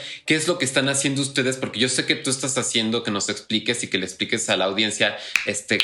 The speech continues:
cuál es el trabajo que estás haciendo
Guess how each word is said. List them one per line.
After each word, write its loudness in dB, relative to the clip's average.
cuál 4
es 0
el 0
trabajo 0
que -2
estás 0
haciendo 2